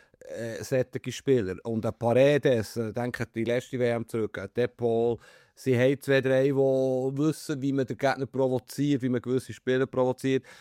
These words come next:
Das wird ganz ein entscheidender Faktor sein. Und damit zur Spielleitung, oder? Zur, zu den Schiedsrichtern, wo, ja, ich meine, mittlerweile wird ja alles diskutiert. Auch Frankreich, der kann gegen Argentinien sein, auch Argentinien kann gegen Frankreich sein. Auch die fifa will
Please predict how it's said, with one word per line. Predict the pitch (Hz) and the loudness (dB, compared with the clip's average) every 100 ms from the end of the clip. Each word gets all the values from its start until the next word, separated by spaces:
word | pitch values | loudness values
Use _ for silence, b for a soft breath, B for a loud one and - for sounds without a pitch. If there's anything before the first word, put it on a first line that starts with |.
| B - | B -6
Das | 120 123 | -4 0
wird | 120 - - | 0 0 0
ganz | 120 147 - 151 | 0 0 -2 -2
ein | - | -2
entscheidender | 131 143 135 127 131 127 | 0 2 4 2 -2 0
Faktor | 131 127 - 135 | 2 0 0 -4
sein. | - 143 - - | -4 -6 -6 -12
Und | 117 | -4
damit | 120 120 120 - | -4 -2 -4 -4
zur | 101 | -10
Spielleitung, | - 120 131 135 139 - 135 113 | -2 2 2 2 0 -2 -4 -4
oder? | 117 | -4
Zur, | - 113 104 B B B B _ | -6 -6 -6 B B B B _
zu | 120 | -6
den | 110 | -6
Schiedsrichtern, | - 127 143 - 143 147 - 143 | -2 0 0 0 0 -2 -2 -2
wo, | 123 117 | 0 0
ja, | 117 107 107 | -2 -4 -6
ich | 107 | -8
meine, | 117 123 | -4 0
mittlerweile | 131 135 127 127 | 0 0 0 2
wird | 123 123 | 2 4
ja | 117 | 4
alles | 131 135 | 4 2
diskutiert. | 139 - - 123 | -4 -6 -2 2
Auch | 117 | 2
Frankreich, | 113 120 123 - 127 | 2 0 0 -4 -6
der | 120 | -4
kann | 113 110 | -2 -2
gegen | 113 110 | -2 -2
Argentinien | 101 - 127 131 | -4 -4 -2 -2
sein, | 123 127 | -2 0
auch | 113 | 0
Argentinien | 110 110 120 113 | 0 -2 -4 -4
kann | 110 | -4
gegen | 101 - | -6 -4
Frankreich | 113 120 139 131 | -2 -2 -4 -8
sein. | - | -4
Auch | 131 123 | 0 0
die | - | 2
fifa | 127 123 117 | 0 2 2
will | 107 | 0